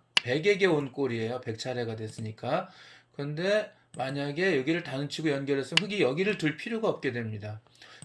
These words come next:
여기를 두지 않고 다른 데 둬도 돼요. 그 백 선수가 껴붙이는 게 지금은 안 되고요. 이렇게 내릴 때 이렇게 두게 되는데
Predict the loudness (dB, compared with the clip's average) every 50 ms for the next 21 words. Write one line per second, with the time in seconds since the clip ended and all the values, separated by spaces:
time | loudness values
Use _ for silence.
0 | -8 -6 -6 -6 -6 -8 -6 -2 0 0 0 0 0 2 2 2 2 0 -6 -6
1 | -4 0 0 0 0 0 -4 -4 -4 -6 -6 -6 -6 -6 -6 -10 -12 -14 _ _
2 | -20 -20 -20 _ _ -8 -6 -6 -4 -4 -4 -6 -4 -2 -2 -2 0 0 0 -2
3 | -2 -2 -6 -8 -8 -8 -6 -6 -6 -8 -8 -8 -10 -8 -6 -6 -6 -4 -4 -6
4 | -6 -6 -6 -6 -6 -6 -6 -4 -2 0 0 -2 -2 -6 -10 -12 -10 -8 -6 -6
5 | -4 -4 -4 -6 -8 -8 -4 0 0 0 0 -2 0 0 0 0 -2 -10 _ _
6 | _ _ -2 2 2 2 2 2 -2 -2 -2 -2 -2 -2 -2 -2 -4 -4 -4 -4
7 | -4 -2 -2 -2 -4 -6